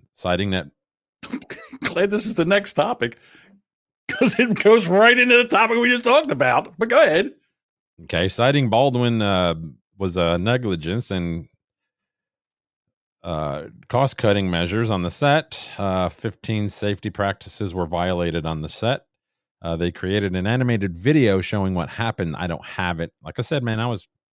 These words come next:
Speaker 1: really busy today and could not dig up this stuff. I'm sorry to everybody for not doing my show prep. Um, so, you know, Baldwin, if you recall, he took the typical progressive liberal stance on everything. Um,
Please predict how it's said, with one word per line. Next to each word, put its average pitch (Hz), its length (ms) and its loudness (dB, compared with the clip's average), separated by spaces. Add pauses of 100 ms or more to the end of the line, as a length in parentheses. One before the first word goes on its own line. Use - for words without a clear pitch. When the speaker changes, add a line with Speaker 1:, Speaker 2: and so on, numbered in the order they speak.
(840)
Speaker 1:
really 233 240 4
busy 110 260 2
today 73 300 -6
and 67 180 -14
could - 140 -10
not 95 480 -4
dig 80 180 -8
up 76 140 -8
this - 100 -14
stuff. - 220 -14
I'm 65 100 -12
sorry 92 440 -4
to - 120 -10
everybody 78 280 -6
for 80 100 -12
not 69 140 -10
doing 73 200 -8
my 73 140 -8
show 67 180 -10
prep. 60 300 -16 (1600)
Um, 98 380 0 (340)
so, 107 540 2 (220)
you 123 80 -4
know, 107 80 0
Baldwin, 135 480 4
if 104 100 -4
you 95 100 -4
recall, 123 460 2
he 98 160 -2
took 101 240 -6
the 92 80 -6
typical 95 400 -6
progressive 85 520 -4
liberal 80 280 -4
stance 98 360 -4
on 80 60 -2
everything. 80 380 -4
Um, 82 360 -4